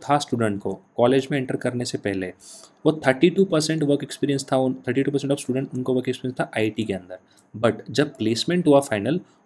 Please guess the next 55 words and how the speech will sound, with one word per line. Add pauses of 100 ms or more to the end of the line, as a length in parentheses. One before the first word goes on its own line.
(100)
वहाँ
पे
आपको
आईटी
के
सिर्फ
पाँच
परसेंट
जॉब
देखने
को
मिले
हैं। (720)
इसका
मतलब
hardly
जो
है (280)
दस
से (320)
पन्द्रह
बच्चे
जो
है
वो
वहाँ
पे
प्लेस
हुए
आईटी
के
अंदर।
तो
ये (340)
मेरा
सबको
रिक्वेस्ट
रहेगा (340)
कि
आईटी
फील्ड
में
अगर
आपको
कहीं
जाना
है
तो
आईटी
फील्ड
के
अंदर
आपको
यहाँ
पे